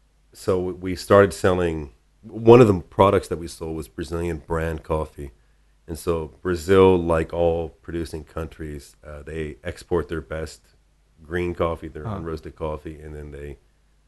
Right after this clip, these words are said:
Speaker 1: uh, keep their worst. So we were buying, we were selling, like, the Folgers and Max Warehouses of Brazil, which are
Speaker 2: Interesting.
Speaker 1: far worse than the Folgers and Max Warehouses here in the United
Speaker 2: Yeah.
Speaker 1: States. It's really bad.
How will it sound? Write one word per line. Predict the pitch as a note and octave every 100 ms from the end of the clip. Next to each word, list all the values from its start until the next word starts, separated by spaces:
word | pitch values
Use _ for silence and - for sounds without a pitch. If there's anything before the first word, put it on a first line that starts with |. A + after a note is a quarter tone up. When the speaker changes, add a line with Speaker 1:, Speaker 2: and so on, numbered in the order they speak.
| _
Speaker 1:
uh, | C#2+ C#2 C2+ C#2 _ _ _ _ _ _
keep | - F2+ -
their | D2+ C#2+ _ -
worst. | D#2+ D2 -
So | -
we | F2 G#2
were |
buying, | F#2 F#2 F#2+ F#2
we |
were | F#2
selling, | - B2 F2
like, | D2+ D2
the |
Folgers | - - E2 D#2+ D2
and | C#2+ C2+ _ _ _ _
Max | E2 D#2 D#2 -
Warehouses | D#2+ D2 C#2+ - C#2+ D2
of | C#2+
Brazil, | - D2 D#2 D2 D2
which | D2 D2
are | D#2+
Speaker 2:
Interesting. | D2 -
Speaker 1:
far | - D#2+ D#2
worse | D2 D2+ -
than | D2+ D2+
the |
Folgers | - C#2+ D2 C#2+
and | D2+ D2
Max | D2 C#2+
Warehouses | - D2+ C#2+ C#2+ -
here | D2+
in | D2
the |
United | D2+
Speaker 2:
Yeah. | B2 C#3
Speaker 1:
States. | -
It's | -
really | E2+
bad. | D2 D#2 D2+